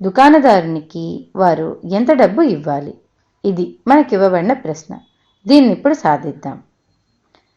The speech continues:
ముందుగా ప్రశ్నలో ఇచ్చిన దాన్ని రాసుకుందాం. చందన కొన్న నోటు పుస్తకాలు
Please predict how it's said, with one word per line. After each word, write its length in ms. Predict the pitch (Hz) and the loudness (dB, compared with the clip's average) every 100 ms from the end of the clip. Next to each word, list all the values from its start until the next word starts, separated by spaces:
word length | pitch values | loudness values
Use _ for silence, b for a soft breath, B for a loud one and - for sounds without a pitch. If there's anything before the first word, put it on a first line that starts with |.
| _ _ - | _ _ -6
ముందుగా 440 | 196 160 294 349 | -4 2 2 2
ప్రశ్నలో 680 | - - 240 240 349 359 285 | -2 -6 -4 0 2 4 4
ఇచ్చిన 340 | 208 - 220 | 0 -4 -4
దాన్ని 260 | 185 180 285 | -4 -4 0
రాసుకుందాం. 640 | 175 156 - - - - _ _ _ _ _ - 247 | 2 0 -6 -18 -18 -18 _ _ _ _ _ 0 2
చందన 560 | 247 254 220 202 - - | 6 4 4 0 -4 -10
కొన్న 400 | - 196 294 392 - 208 | -6 0 0 -2 -6 -2
నోటు 280 | 233 262 | 0 2
పుస్తకాలు 720 | 269 196 - - 160 160 160 | -2 -6 -10 -8 -6 -6 -8